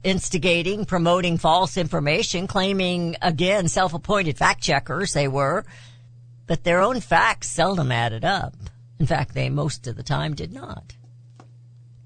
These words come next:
So I had to look up this influencer. I had to look it up. I had to look her up. Because she is not wanting to cancel,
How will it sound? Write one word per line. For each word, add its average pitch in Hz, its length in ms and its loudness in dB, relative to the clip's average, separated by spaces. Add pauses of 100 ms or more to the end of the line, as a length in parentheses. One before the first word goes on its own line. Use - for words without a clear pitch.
(720)
So 214 140 0
I 233 120 2
had 220 260 2
to 226 60 -4
look 170 240 -4
up 135 280 -2 (1800)
this 160 360 -2
influencer. 127 640 -2
I - 100 -2
had 196 220 0
to 160 60 -6
look 160 240 -4
it - 80 -4
up. - 160 -6
I 160 100 4
had 220 200 2
to 196 60 -4
look 185 240 -2
her 226 240 -2
up. - 220 -6 (640)
Because 302 560 2
she 269 200 2
is 220 140 -2
not 269 300 2
wanting 233 380 0
to 156 60 -4
cancel, 240 560 -2